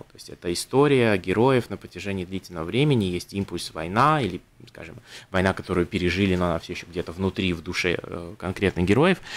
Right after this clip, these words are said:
И здесь мы видим, что, ам, сериал этот в какой-то степени начинает манипулировать с нашими собственными эмоциями, а, потому что использует расставание как очень сильную такую точку для ка-,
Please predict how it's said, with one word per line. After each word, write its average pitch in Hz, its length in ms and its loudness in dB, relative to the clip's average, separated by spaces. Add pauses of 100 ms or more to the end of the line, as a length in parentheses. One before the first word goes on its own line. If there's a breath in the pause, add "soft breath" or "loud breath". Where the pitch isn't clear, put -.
(200 loud breath)
И 101 80 2
здесь 117 240 2
мы 110 120 4
видим, 123 320 4
что, 107 640 4
ам, 101 420 4 (340)
сериал 113 380 6
этот - 240 0
в - 80 -18
какой-то 117 380 2
степени 123 420 2
начинает 110 460 2
манипулировать 107 760 4
с - 140 2
нашими 110 400 2
собственными 101 560 2
эмоциями, 104 760 2 (380 loud breath)
а, 101 140 4
потому 104 320 2
что - 200 2
использует 92 800 4
расставание 101 640 2
как - 300 -4
очень 90 320 0
сильную 110 420 4
такую 90 280 0
точку 98 340 0
для 87 120 0
ка-, 85 180 -4